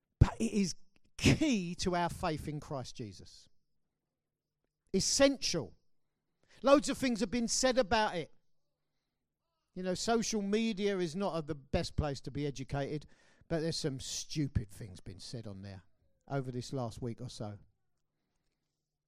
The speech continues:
Some people saying that Jesus never died, some people saying, you know, he must have just fainted away, swooned. Um,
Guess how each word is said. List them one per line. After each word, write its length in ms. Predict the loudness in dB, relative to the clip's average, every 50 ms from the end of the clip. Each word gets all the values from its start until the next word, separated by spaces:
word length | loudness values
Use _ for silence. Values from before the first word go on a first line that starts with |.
| _ _ _ _ _ _ _ _ _
Some 240 | -10 -8 -6 -6 -4
people 280 | -4 -4 -4 -4 -6 -8
saying 340 | -8 -8 -6 -6 -6 -8
that 120 | -10 -12 -12
Jesus 400 | -10 -10 -8 -8 -8 -10 -10 -8
never 220 | -8 -6 -6 -8
died, 400 | -6 -6 -4 -4 -4 -4 -6 -6
some 200 | -8 -8 -8 0
people 280 | 2 2 2 2 -2 -8
saying, 420 | -6 -4 -4 -2 -2 -2 -4 -6 -8 -14 -20 -20 -20 _ _ _ _
you 80 | -4 -2
know, 80 | 0 2
he 100 | 0 0
must 180 | 0 -2 -4
have 100 | -6 -6
just 200 | -6 -8 -8 -8
fainted 560 | -12 -10 -8 -6 -6 -6 -6 -4 -4 -2 -2
away, 560 | 0 2 2 4 4 2 0 -2 -4 -6 -6 -8 -10 -10
swooned. 800 | -8 -6 -4 0 6 8 8 8 8 8 4 4 2 0 -4 -8 -12 -18 -20 -20 -20 _ _ _ _ _ _ _ _ _ _ _ _ _ _ _ _ -2
Um, 300 | 0 0 2 0 -2